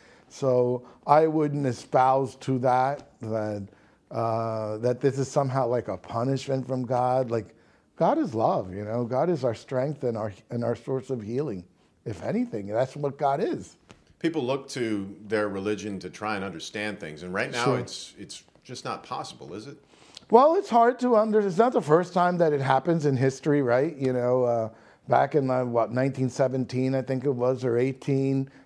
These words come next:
Speaker 1: the Spanish flu hit, you know, our own city. So this is not the first time it happens, and, and, uh, these, these pandemics have,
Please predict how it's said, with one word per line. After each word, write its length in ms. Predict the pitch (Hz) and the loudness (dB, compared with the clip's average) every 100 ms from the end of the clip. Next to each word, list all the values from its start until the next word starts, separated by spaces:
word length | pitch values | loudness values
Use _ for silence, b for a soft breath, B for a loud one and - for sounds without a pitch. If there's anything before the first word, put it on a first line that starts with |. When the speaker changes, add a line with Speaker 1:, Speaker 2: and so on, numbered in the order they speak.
| _ | _
Speaker 1:
the 100 | 123 | -4
Spanish 520 | - 127 127 135 - | 0 2 2 0 -6
flu 360 | - 117 131 135 | -6 0 0 2
hit, 380 | 135 135 - - | 0 0 -4 -4
you 140 | 135 | 0
know, 160 | 131 131 | 2 4
our 120 | 131 | 4
own 180 | 135 131 | 2 0
city. 420 | - 135 240 180 b b b _ | 0 0 0 -4 b b b _
So 140 | 139 | -2
this 160 | 143 233 | -2 -2
is 100 | 277 | 2
not 180 | 220 226 | 2 2
the 100 | 226 | 0
first 360 | - 143 143 | 2 2 2
time 260 | - 165 185 | 0 0 0
it 100 | 190 | -2
happens, 580 | 127 120 - 170 170 120 | 0 -2 0 -2 -2 -2
and, 260 | 120 113 110 b b b - | -2 -4 -8 b b b -6
and, 240 | 131 123 | -4 0
uh, 220 | 123 120 | 0 0
these, 320 | 120 139 131 - | 2 0 -2 -8
these 240 | 127 131 135 | -4 -2 0
pandemics 640 | 143 127 117 120 139 139 | 0 0 0 0 0 -2
have, 220 | 127 107 | -4 -6